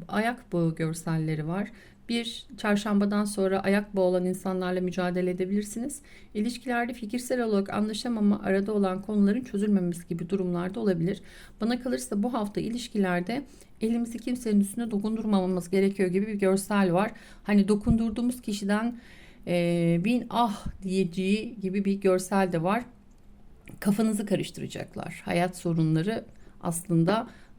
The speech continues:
belki de bize göre basit ama onlara göre çok yüklüymüş gibi olduğu için belki de hani, e, onlarla konuşmaktan çok kenara çekilme, kenardan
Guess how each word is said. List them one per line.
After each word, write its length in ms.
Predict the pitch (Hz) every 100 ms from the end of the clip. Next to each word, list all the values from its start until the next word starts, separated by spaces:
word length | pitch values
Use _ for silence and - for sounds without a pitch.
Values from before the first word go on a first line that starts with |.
| 175
belki 300 | 180 185 170
de 120 | 160
bize 260 | 170 170
göre 380 | 208 165 165 226 - -
basit 460 | 170 180 202 240 -
ama 280 | 208 208 196
onlara 340 | 190 180 180 190
göre 240 | 175 202
çok 280 | - 202 -
yüklüymüş 720 | 165 170 170 156 147 - -
gibi 180 | - 160
olduğu 400 | - 175 170 175
için 360 | 160 - 226 220 - - -
belki 300 | 190 185 185
de 80 | 180
hani, 320 | 170 175 208 - - - -
e, 680 | 175 170 170 165 165 165
onlarla 540 | - 185 190 202 208 202
konuşmaktan 760 | 202 190 196 196 196 - 220
çok 200 | 214 214
kenara 360 | - 185 190 202
çekilme, 480 | 202 190 175 180 202
kenardan 460 | - 180 180 180